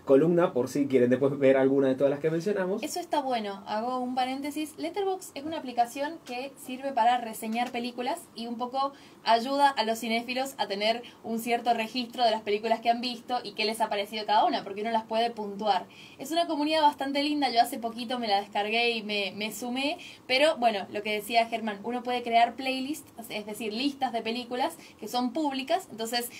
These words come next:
Speaker 2: si entran a Letterboxd pueden buscar la lista que hace Germán con todas las películas que recomienda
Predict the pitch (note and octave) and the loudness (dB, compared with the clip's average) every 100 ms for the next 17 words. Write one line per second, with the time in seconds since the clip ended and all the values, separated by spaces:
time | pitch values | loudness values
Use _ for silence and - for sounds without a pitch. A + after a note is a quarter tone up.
0 | - - B3 B3 B3+ B3 B3 B3+ C4 C4 | -12 0 0 2 2 0 0 -2 -2 -2
1 | C4+ C#4+ - A#3 A#3 A3+ G#3 A3+ A3+ - | -2 -2 -4 -2 0 -2 0 2 2 0
2 | - G#3 G#3 G3+ A3+ G#3+ G3+ G3+ A3 G#3 | -10 -2 -2 2 2 2 0 -4 -4 -2
3 | A#3 A#3+ C#4 C4 A#3+ C#4+ C#4 C#4 A3+ A3+ | 0 0 -2 -4 -2 2 2 0 -4 -2
4 | A#3+ A#3+ A3+ G#3 G#3 G#3+ G#3 A3 | -2 -2 -4 -6 -6 -6 -4 0